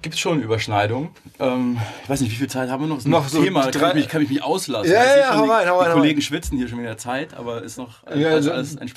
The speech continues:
Speaker 2: paar Minütchen haben wir noch, ja.
Speaker 1: Okay. Ähm, nee, ich will jetzt auch gar nicht groß ausholen, ähm, aber natürlich haben wir unsere Erfahrungen gemacht. Da kommt man ja nicht dran vorbei. Man ist eine, ne, eine kleine Agentur. Es gibt dann Startups, die auch klein anfangen, ähm, und hoch ambitioniert sind.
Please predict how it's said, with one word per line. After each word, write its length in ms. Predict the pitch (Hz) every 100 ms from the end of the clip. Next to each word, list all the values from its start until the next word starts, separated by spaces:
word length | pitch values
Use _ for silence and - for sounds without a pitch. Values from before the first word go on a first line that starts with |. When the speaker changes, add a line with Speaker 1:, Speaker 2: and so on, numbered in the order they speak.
| 175
Speaker 2:
paar 40 |
Minütchen 280 | 180 185 165
haben 80 | 151
wir 60 | 123
noch, 80 |
ja. 100 | 120 107
Speaker 1:
Okay. 220 | 110 98 - - - - - -
Ähm, 720 | 110 110 113 117 117 117 110 - - _
nee, 100 | 98
ich 120 | 110 120
will 80 |
jetzt 80 | 123
auch 80 | 104
gar 100 | 113
nicht 160 | 117 104
groß 360 | 98 139 -
ausholen, 680 | 113 127 - 135 135 135 131 -
ähm, 200 | 110 101
aber 120 | 101
natürlich 260 | 110 123
haben 100 | 117
wir 60 | 104
unsere 180 | 95 -
Erfahrungen 300 | - 90 92
gemacht. 400 | 82 80 - -
Da 80 | -
kommt 160 | 95
man 60 | 98
ja 40 |
nicht 120 | 95 92
dran 140 | 87
vorbei. 340 | 95 80 101
Man 140 | 107 98
ist 120 | 95
eine, 220 | 98 98
ne, 320 | - 117 127 - - -
eine 140 | 104 104
kleine 280 | 107 113
Agentur. 500 | 101 101 95 120 139 123
Es 120 | -
gibt 180 | 107 -
dann 240 | 101 98 - -
Startups, 520 | - 110 110 107 110
die 360 | - 104 104 -
auch 240 | 92 -
klein 340 | - 110 104 113
anfangen, 600 | 90 123 123 135 131 - - - - -
ähm, 440 | 110 110 107 107
und 140 | 104 104
hoch 140 | 131
ambitioniert 640 | 113 117 107 110 107 131 131
sind. 340 | 139 147 147